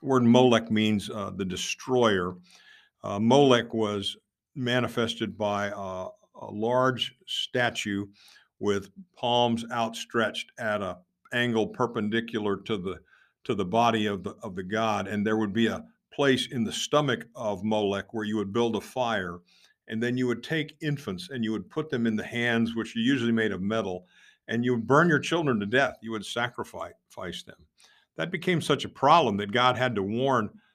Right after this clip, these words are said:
the people of Israel about this on more than one occasion. In Leviticus eighteen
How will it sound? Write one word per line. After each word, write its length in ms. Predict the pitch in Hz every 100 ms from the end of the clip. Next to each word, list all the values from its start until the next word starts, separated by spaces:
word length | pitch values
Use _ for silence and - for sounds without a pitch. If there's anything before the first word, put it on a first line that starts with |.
| _
the 60 | -
people 360 | - 131 101 101
of 100 | 120
Israel 320 | 127 110 98
about 240 | 104 98
this 200 | 107 95
on 140 | 107 104
more 200 | 110 110
than 180 | 101
one 120 | 101 95
occasion. 500 | - 113 110 90 - _ _ _ _
In 160 | 104 107
Leviticus 480 | 117 131 127 107 120
eighteen 640 | 117 117 123 117 104